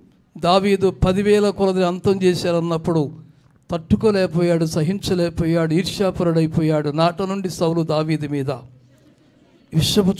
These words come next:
చూపు నిలబడటం మొదలుపెట్టాడు. తన ఆలోచన అనగా మనిషి ఆలోచన, దేవునికి వ్యతిరేక్తమైనటువంటి ఆలోచనలు, సంఘానికి వ్యతిరేకమైన మాటలు, సంఘానికి ఎదురుగా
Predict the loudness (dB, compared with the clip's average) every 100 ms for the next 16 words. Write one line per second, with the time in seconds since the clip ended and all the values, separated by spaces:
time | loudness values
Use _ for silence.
0 | 0 0 0 -2 -4 -4 -4 -6 -8 -10
1 | -8 -10 -10 -16 -20 -20 _ _ -4 -2
2 | 0 0 -2 -4 -8 -8 -8 -4 -4 -2
3 | -4 -4 -4 -4 -4 -4 -8 -12 -12 -18
4 | -20 _ _ _ _ -2 2 4 2 -2
5 | 0 0 0 -4 -6 -4 -2 0 0 0
6 | -2 -2 -4 -2 -4 -4 -6 -4 -4 -6
7 | -14 -20 _ _ -8 -6 -4 -2 -2 -2
8 | -2 -4 -2 0 0 0 0 0 0 -2
9 | -2 -2 -2 -4 -10 -20 -16 -6 -4 0
10 | 0 0 0 0 0 0 0 -2